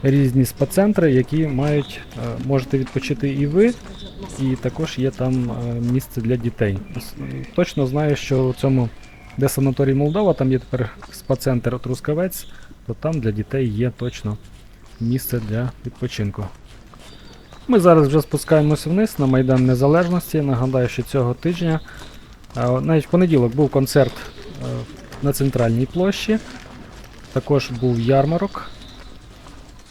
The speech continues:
на Майдані Незалежності і був ярмарок біля центрального бювету. Ви запитували мене, до якого числа буде ще тривати ця ярмарка. Але, друзі, не знаю, зараз йдемо подивимось, я думаю, що вже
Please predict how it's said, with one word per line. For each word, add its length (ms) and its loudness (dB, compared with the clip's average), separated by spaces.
на 80 -4
Майдані 380 0
Незалежності 760 2
і 100 0
був 200 0
ярмарок 460 0
біля 280 -2
центрального 640 2
бювету. 420 0
Ви 100 4
запитували 500 2
мене, 260 4
до 80 0
якого 320 0
числа 340 -4
буде 200 -4
ще 180 -4
тривати 380 -4
ця 80 0
ярмарка. 500 -2
Але, 280 -2
друзі, 300 4
не 100 4
знаю, 240 6
зараз 260 2
йдемо 340 2
подивимось, 600 2
я 120 0
думаю, 280 -2
що 160 -6
вже 320 0